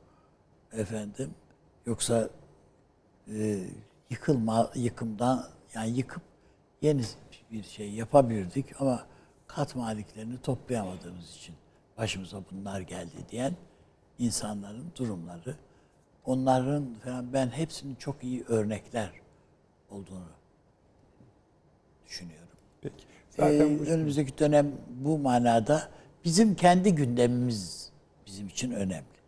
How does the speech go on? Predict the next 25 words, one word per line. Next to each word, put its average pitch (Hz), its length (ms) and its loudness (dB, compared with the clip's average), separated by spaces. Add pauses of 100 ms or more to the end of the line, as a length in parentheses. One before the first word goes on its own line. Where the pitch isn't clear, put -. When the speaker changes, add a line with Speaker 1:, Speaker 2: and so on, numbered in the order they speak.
(280)
Speaker 2:
Öyle. 110 220 -6
Speaker 1:
Türkiye'nin 131 680 2 (680)
Irak 196 440 12
gündemi 127 480 2 (380)
bizim 117 260 -4
için - 240 -10 (100)
önemli 107 320 4
Speaker 2:
Önemli. 95 160 -2
Speaker 1:
kardeşim. - 420 -14 (200)
Bu, 123 220 2 (720)
e, 110 240 2 (100)
P 143 160 6
K 123 160 -2
K 151 240 4
meselesi 117 720 0 (680)
fevkalade 123 440 4
Speaker 2:
Yani 110 160 2
Speaker 1:
önemli. 127 120 2
Speaker 2:
Suriye'de 117 540 10
önemli. 90 360 -6 (240)
Speaker 1:
Yani 110 200 -4
konuşacağız 120 540 2
zaten. - 340 -14 (240)
Speaker 2:
Tabii. 90 240 6 (480)
Speaker 1:
E, 117 340 0